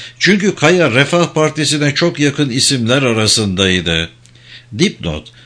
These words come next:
Refah Partisi Genel Başkanı Necmettin Erbakan'ın başbakan,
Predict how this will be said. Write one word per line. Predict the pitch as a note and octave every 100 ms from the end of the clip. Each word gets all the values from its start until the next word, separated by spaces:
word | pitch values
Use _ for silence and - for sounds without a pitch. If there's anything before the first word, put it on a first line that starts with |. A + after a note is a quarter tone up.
| - - - - - -
Refah | A2 D#3 G3
Partisi | F#3+ E2 D#2 - -
Genel | F2+ F#2+ G#2 F#2+
Başkanı | D#2+ E2 F2 F2+ G2+
Necmettin | B2+ C3 C3+ C#3+ C3+ C3
Erbakan'ın | D3 D3+ G2 E2+ F#2 G2 F#2+
başbakan, | G2 - - F2+ F#2 F2+ G2+